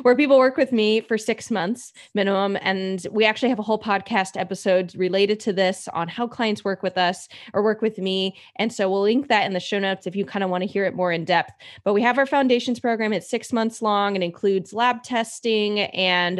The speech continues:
a customized health plan and monthly calls with me.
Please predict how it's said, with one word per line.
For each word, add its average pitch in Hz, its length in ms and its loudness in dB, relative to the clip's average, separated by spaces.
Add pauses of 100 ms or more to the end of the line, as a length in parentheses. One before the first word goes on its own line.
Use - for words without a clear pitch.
a 170 260 0
customized 202 600 -2
health 233 280 0
plan 214 460 0
and 175 380 -4 (320)
monthly 233 340 0
calls 196 340 0
with 202 160 -2
me. 190 360 -2